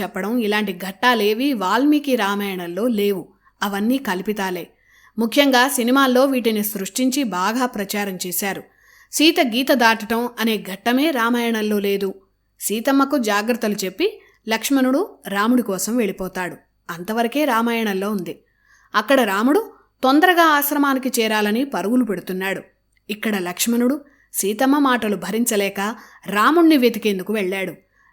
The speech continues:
రామలక్ష్మణులు లేని ఆశ్రమంలో సీతమ్మ ఒంటరిగా రాముడి కోసం ఎదురుచూస్తోంది.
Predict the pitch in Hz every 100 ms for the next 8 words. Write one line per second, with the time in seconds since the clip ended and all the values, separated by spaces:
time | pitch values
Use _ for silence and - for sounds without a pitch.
0 | - 196 220 233 214 - 247 220 208 202
1 | 190 185 180 208 226 226 220 226 277 -
2 | _ - 214 226 220 208 185 190 220 240
3 | 240 214 208 180 185 226 214 208 202 190
4 | 175 180 - 170 - 175 170 156